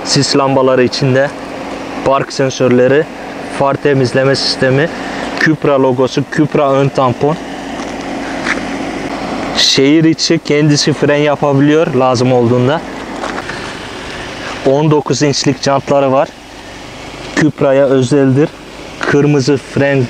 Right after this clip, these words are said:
kaliperleri, Cupra yazılı. Filmli camlar. Rengi muhteşem bence. led sinyal lambası. Bu araçta panoramik cam tavan da var.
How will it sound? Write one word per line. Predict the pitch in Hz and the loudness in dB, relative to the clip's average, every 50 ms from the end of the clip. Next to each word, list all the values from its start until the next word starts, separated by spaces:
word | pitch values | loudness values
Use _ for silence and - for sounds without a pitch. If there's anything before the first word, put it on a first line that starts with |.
| - | -2
kaliperleri, | - 143 139 127 127 117 - - 120 123 127 123 123 143 165 170 - - - | 0 0 2 2 2 0 2 2 2 4 4 4 2 2 0 -2 -4 -4 -2
Cupra | - 139 - - 131 127 | -2 -2 0 0 0 2
yazılı. | 123 120 120 113 - 120 123 143 170 - - - - - - - - - - - - - - - - - - - - - - - - - - - - - - - - - - - - - - - - - - - - - - - - - - - - - - - - - - - - | 2 2 2 2 2 2 2 2 0 -2 -6 -14 -14 -14 -14 -12 -12 -12 -12 -14 -12 -14 -12 -12 -12 -12 -12 -12 -12 -12 -12 -12 -12 -10 -10 -10 -10 -10 -12 -12 -12 -12 -12 -12 -12 -12 -12 -12 -12 -12 -12 -12 -12 -12 -12 -12 -12 -12 -12 -12 -12 -12 -12 -12 -12 -12 -10 -6 -2
Filmli | - 135 139 143 143 147 143 135 | 0 2 4 4 4 4 4 2
camlar. | 123 - 135 135 131 135 139 147 175 - - - - - - - - - - - - | 2 2 2 2 2 2 2 0 -2 -4 -8 -18 -18 -18 -18 -16 -16 -12 -6 -2 0
Rengi | 123 135 143 147 151 143 156 175 175 160 - - | 2 2 4 4 2 4 4 2 2 0 -2 -2
muhteşem | 143 143 127 - - 143 - - 151 143 135 131 | -2 -2 0 0 0 0 0 0 0 0 2 2
bence. | 127 123 123 117 139 151 147 - - - - - - - - - - - - - - - 113 | 2 2 2 2 0 0 -2 -6 -12 -16 -16 -14 -14 -14 -14 -14 -14 -14 -12 -12 -4 0 2
led | 123 139 143 - | 4 4 2 0
sinyal | - - - 139 143 143 139 143 139 | -2 -2 0 2 2 2 4 4 2
lambası. | 135 131 127 120 120 113 - - 160 165 - - - - - - - - - - - - - - - - - - - - - - - - - - - - - - - - - - - - - - - - - - - - - - - - - - - - - - - | 2 2 2 2 0 0 0 -2 -2 -2 -4 -6 -14 -14 -14 -14 -14 -14 -14 -14 -14 -14 -14 -12 -12 -12 -12 -12 -12 -12 -12 -12 -12 -12 -12 -12 -12 -12 -12 -12 -12 -12 -12 -10 -10 -12 -12 -12 -12 -12 -12 -12 -12 -12 -12 -12 -12 -12 -12 -12 -12 -12 -10 -4 0
Bu | 113 120 127 135 | 0 2 2 2
araçta | 139 139 139 143 - - 143 131 | 2 2 0 0 -2 -2 -2 -2
panoramik | - - 127 131 131 135 135 131 131 131 127 113 110 | -2 -2 -2 0 2 2 2 2 0 0 -2 -2 0
cam | 123 131 135 135 | 0 0 0 0
tavan | - 131 127 127 127 127 127 | 0 0 0 0 2 2 2
da | 120 113 | 2 2
var. | 113 123 135 147 | 2 0 0 -2